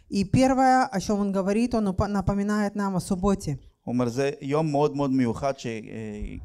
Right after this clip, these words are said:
Speaker 2: קידשתי אותו."
Speaker 1: Он говорит, «Это особенный день, который я осветил».
Speaker 2: וכך אני רוצה לראות את-, אתכם ביום הזה.
Speaker 1: И вот так я хочу вас видеть в этот день.
Speaker 2: ואז הוא ממשיך, הוא ידבר דרך אגב על כל החגים.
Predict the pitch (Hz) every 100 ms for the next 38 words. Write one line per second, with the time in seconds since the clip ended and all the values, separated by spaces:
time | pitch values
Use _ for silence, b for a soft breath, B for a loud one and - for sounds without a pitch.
0 | - - - 127 131 127 - 113 104 98
1 | - 220 226 214 220 220 220 214 202 -
2 | 254 254 277 220 247 247 226 214 208 202
3 | 202 - 196 - 185 147 - - - 127
4 | - 170 165 147 143 135 143 135 135 139
5 | 127 135 143 135 - 147 156 127 117 117
6 | 113 104 101 101 208 196 214 208 247 269
7 | 240 226 226 254 214 202 202 233 226 208
8 | 202 196 175 175 151 143 - B - 127
9 | 123 123 117 165 143 127 120 120 135 131
10 | 120 113 - 151 110 107 107 110